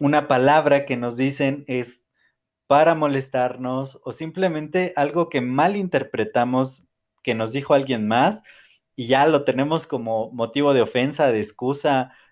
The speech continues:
de, de, de decir, "Vamos a destruirlo todo y ya a ver quién, eh, quién queda con más restos vivos", ¿no? Es, es muy interesante toda esta parte. Y digo, ya me eché una disertación filosófica bastante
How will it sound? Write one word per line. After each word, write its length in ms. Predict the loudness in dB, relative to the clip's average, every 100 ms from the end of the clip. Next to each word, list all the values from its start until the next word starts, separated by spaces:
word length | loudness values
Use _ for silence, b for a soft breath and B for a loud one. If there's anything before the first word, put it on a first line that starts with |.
| b
de, 680 | -20 _ -12 -8 -4 -4 -6 -12
de, 600 | -10 -4 0 0 -2 -2
de 80 | 0
decir, 380 | 2 2 0 4
"Vamos 260 | 4 4
a 60 | 4
destruirlo 640 | 2 2 2 4 2 2
todo 460 | 4 4 6 4 4
y 120 | -2
ya 260 | 2 4 4
a 140 | 2
ver 360 | 2 2 2 -4 b b _ _ -2
quién, 360 | 0 0 -4 -4
eh, 500 | -2 -2 -4 -8 -6
quién 180 | -6 0
queda 260 | 2 2
con 140 | 2 0
más 160 | 0 0
restos 600 | 0 -2 0 -4 -4 -8
vivos", 420 | -4 0 0 -2
¿no? 240 | -4 -6 -4
Es, 240 | -6 -6
es 200 | -6 -4
muy 120 | -4 -4
interesante 760 | 0 0 2 -2 0 0 0 b b b b b _ 2
toda 140 | 4
esta 300 | 4 2 2
parte. 420 | 2 2 0 -4
Y 60 | -2
digo, 180 | 0 0
ya 180 | 2 2
me 120 | 0
eché 160 | -2
una 140 | 2 2
disertación 680 | 2 -2 0 -2 0 -4 -4
filosófica 840 | -2 -2 -4 -6 -8 0 0 -2
bastante 840 | -6 -6 -2 0 0 2 0 0